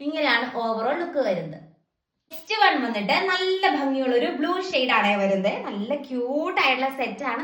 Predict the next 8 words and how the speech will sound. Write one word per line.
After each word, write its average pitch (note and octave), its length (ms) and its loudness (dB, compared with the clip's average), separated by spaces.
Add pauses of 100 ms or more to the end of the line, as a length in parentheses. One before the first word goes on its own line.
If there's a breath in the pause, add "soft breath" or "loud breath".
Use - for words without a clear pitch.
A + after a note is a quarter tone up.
നമുക്കൊരു B3 420 -2
ഓഫീസ് B3 340 -6
വെയർ C#4 220 4
ഒക്കെ C4+ 220 -4
ആയിട്ട് A#3+ 220 -2 (400 loud breath)
ഉപയോഗിക്കാൻ C4+ 540 6
നല്ല A#3+ 280 -4 (160)
ഭംഗിയുള്ള C4 420 0